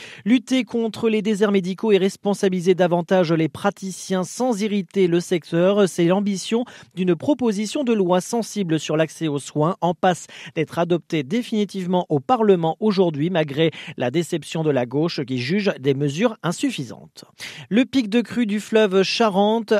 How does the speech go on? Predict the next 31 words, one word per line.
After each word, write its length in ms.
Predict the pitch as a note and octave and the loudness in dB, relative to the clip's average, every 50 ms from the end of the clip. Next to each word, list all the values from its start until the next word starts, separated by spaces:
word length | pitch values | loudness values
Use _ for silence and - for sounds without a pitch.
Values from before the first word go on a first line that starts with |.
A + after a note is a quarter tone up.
| - | 2
a 120 | - F#3+ G3 | 2 2 0
été 220 | F#3+ - - G#3+ | 0 2 2 2
atteint 400 | G#3+ G#3+ G#3+ - - F3+ F3+ - - | 4 4 2 0 -2 -2 -2 -2 -4
hier 360 | - F3 E3+ E3 E3+ E3+ D3 E3 | -6 -4 0 2 2 2 4 2
après-midi 600 | D#3 - - E3 D#3 D#3 D#3 D3 D3 D#3 E3+ E3+ | 0 0 0 -2 -2 -2 -4 -2 -2 2 2 4
à 100 | D3+ C#3+ | 4 2
Sainte-Ville, 800 | - - - F#3 F3+ F3 E3 - D#3+ D3 C3 D3+ F#3+ F#3+ E3 | 0 -2 -2 0 0 0 0 0 -2 -2 -2 0 0 2 2
régulièrement 720 | C#3 A#2+ D#3 G#3+ A#3 G3+ A3+ G#3+ G#3 G3+ F#3 F#3 F3+ F3 - | 2 2 2 0 2 2 2 4 4 4 4 2 0 -2 -2
inondée. 540 | - G#3 G#3 G3+ G3 G3 F#3+ E3 F#3+ G#3 G3+ | -4 -2 0 0 0 0 0 2 2 2 2
Mille 300 | F3+ G3 A#3 C#4 C#4 B3 | 2 2 2 2 2 2
maisons 460 | G#3 G3 G3 F#3+ F3+ D#3 E3 F#3 F#3 - | 4 4 4 4 4 2 0 -2 -2 -2
ont 120 | D#3 D#3+ D#3+ | -2 -2 -2
été 200 | D3 - D#3 D3 | 0 0 -2 -4
touchées 440 | - D3+ C#3+ - - - D#3+ D#3 - | -4 -4 -6 -4 -2 0 0 0 0
et 80 | D3 D3 | -2 -2
environ 400 | C#3 C3+ B2+ C3 C#3 B2+ C3 C3 | -2 -2 -2 -2 -2 -2 -4 -6
cent 300 | - - - G#3 A3 G3+ | -6 -4 -2 -2 -2 -2
cinquante 400 | - - F#3 D#3 - F3 E3 D3+ | -2 -4 -4 0 0 0 0 0
personnes 380 | E3+ D#3 C#3 - F3 E3 E3 - | -2 -2 -2 0 -2 -2 0 0
évacuées 580 | F3 F3+ E3+ F3 E3 - - - E3+ E3+ F3 D#3+ - - - - - - | 0 0 2 0 -2 -2 -2 2 4 4 4 2 0 -6 -18 -16 -10 -6
dans 120 | D3 C#3+ | -6 -4
une 180 | B2+ C#3+ C#3+ B2+ | -4 -4 -6 -8
trentaine 480 | - - - G#3+ G3 F#3+ G3+ F#3+ F3+ | -6 -4 -2 -2 0 2 0 0 0
de 100 | E3 E3 | 0 0
rues, 220 | E3 D3 E3+ F3 - | 0 2 2 0 0
a 140 | - D#3 E3+ | 0 0 0
indiqué 360 | F3 D#3+ E3+ F3 - - F3 | 0 0 -4 -4 -2 -2 0
le 140 | D#3+ D#3 D3+ | 0 0 0
maire 140 | D#3+ E3 D#3+ | 0 0 0
Bruno 640 | D3+ C3 C#3+ C3+ B2+ C3+ C#3 E3+ G3 F#3+ F3+ E3+ | 0 0 0 0 0 0 2 2 2 2 2 0
Drapon. 500 | D3+ C3+ C3+ C#3+ C3+ - - D#3 D#3+ F#3+ | 0 0 0 -2 -2 0 0 0 0 0